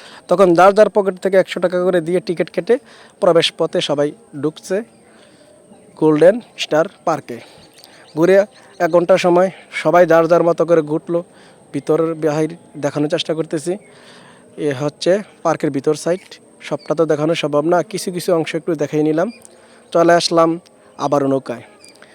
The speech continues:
নৌকায় এসে দুপুরে লাঞ্চ করা শুরু। দুপুরের লাঞ্চ আবারও সেই বিরিয়ানি।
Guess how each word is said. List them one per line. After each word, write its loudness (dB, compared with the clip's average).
নৌকায় 6
এসে 2
দুপুরে 2
লাঞ্চ 0
করা -4
শুরু। -8
দুপুরের 4
লাঞ্চ 6
আবারও 4
সেই 2
বিরিয়ানি। 4